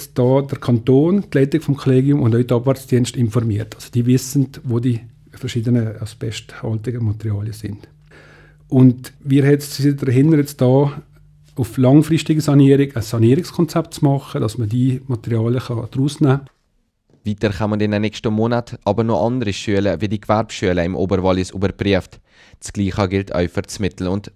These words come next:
Speaker 2: das Unterwallis. Im privaten Bereich ist jeweils der Gebäudebesitzer für die Gesundheit der Bewohner verantwortlich. Der Markus Eschbach empfiehlt, auch hier die Gebäude, die man zwischen neunzehnhundertfünfzig und neunzehnhundert neunzig gebaut hat,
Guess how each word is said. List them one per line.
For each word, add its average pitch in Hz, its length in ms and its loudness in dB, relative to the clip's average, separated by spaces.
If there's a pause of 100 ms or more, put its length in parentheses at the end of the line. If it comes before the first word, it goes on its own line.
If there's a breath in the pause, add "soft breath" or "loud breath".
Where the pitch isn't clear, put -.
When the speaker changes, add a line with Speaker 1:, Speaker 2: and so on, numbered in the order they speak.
Speaker 2:
das - 120 -18
Unterwallis. 101 840 0 (840 soft breath)
Im 110 140 -4
privaten 120 480 -2
Bereich 101 380 -2
ist - 160 -8
jeweils 98 400 -4
der 101 120 -4
Gebäudebesitzer 104 960 -2
für 107 140 -4
die 110 100 -4
Gesundheit 92 600 -4
der 95 180 -2
Bewohner 92 460 -2
verantwortlich. 101 840 -2 (680)
Der 87 100 -2
Markus 92 380 -2
Eschbach 101 400 -4
empfiehlt, 110 420 -4 (220 soft breath)
auch - 60 -4
hier 117 360 0
die 95 140 -10
Gebäude, 95 440 0
die 90 80 -4
man 92 200 -2
zwischen 92 340 -6
neunzehnhundertfünfzig 95 720 -6
und 87 120 -6
neunzehnhundert 107 400 -4
neunzig 110 220 -6
gebaut 95 360 0
hat, 98 160 -2